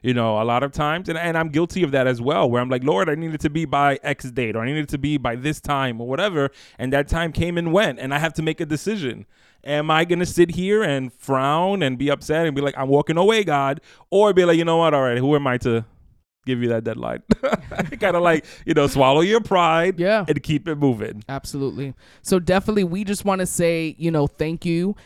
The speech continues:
Speaker 2: as we wrap up this last episode of the year. Thank you for listening. Thank you for joining us on this ride. Thank you for
Speaker 1: Yes.
Speaker 2: coming week after week, for watching, interacting, engaging, um, listening to the podcast, sharing it.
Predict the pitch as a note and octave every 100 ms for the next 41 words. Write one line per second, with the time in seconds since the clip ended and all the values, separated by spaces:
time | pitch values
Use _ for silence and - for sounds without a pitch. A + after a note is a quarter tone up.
0 | - - C#3+ C#3 C#3 D3 D3 B2 D3 C#3+
1 | - D#3 - D3+ - D3 C#3 C#3+ - -
2 | C3+ C#3+ - C#3+ B2+ - - C#3+ C#3+ C#3+
3 | B2 C3+ C#3+ D#3+ G3 - _ - D#3+ F3
4 | - D3 F#3+ - A3+ A3 E3+ E3+ F3 D3+
5 | C#3 D3 D#3+ F#3+ F#3 F#3 F3 F3 C#3 C#3+
6 | D3 D#3+ F3+ E3 D#3 D#3+ E3 A2+ D3+ D3+
7 | C#3 - F3 F3 C#3+ F3 F#3 E3 - C#3
8 | D#3 G3+ - C3+ C3 F3+ F3+ F#3 E3 F3
9 | F3+ D#3 C#3+ D3+ - D#3+ C#3+ B2+ C3 D#3
10 | F3 E3 E3 E3 F3+ - D#3+ D3+ D3 C#3
11 | C3+ F#3+ - G3 F#3 F#3 F3+ E3 E3 D#3+
12 | - D#3+ C#3+ - - D#3 E3 E3+ E3+ F3